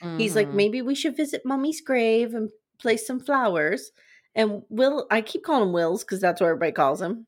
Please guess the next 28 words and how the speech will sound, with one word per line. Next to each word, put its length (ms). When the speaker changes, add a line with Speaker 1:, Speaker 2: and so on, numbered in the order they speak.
Speaker 2:
Yeah. 220
Speaker 1:
So 240
Will, 320
they 220
call 220
him 80
Will, 240
but 120
I 100
like 160
Wills. 340
Wills 320
is 160
just 340
staring 380
off. 440
You 120
know, 140
he 160
doesn't 200
wanna 200
hear 200
it. 300
Speaker 2:
Mm-mm. 240
Speaker 1:
And 160
then 180
Charles 520
says, 440